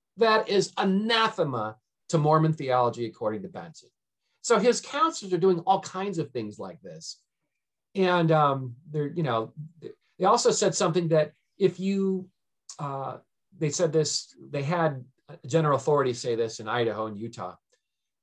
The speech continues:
Um, this general authority said that, "You know you're in apostasy." This is at a state conference of Latter-day Saints. "You know you're in apostasy if you affiliate with the John Birch Society."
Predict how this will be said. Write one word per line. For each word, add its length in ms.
Um, 200
this 280
general 260
authority 320
said 240
that, 180
"You 100
know 200
you're 160
in 60
apostasy." 880
This 120
is 120
at 100
a 60
state 340
conference 480
of 80
Latter-day 280
Saints. 280
"You 120
know 140
you're 160
in 80
apostasy 680
if 120
you 340
affiliate 400
with 100
the 60
John 240
Birch 240
Society." 420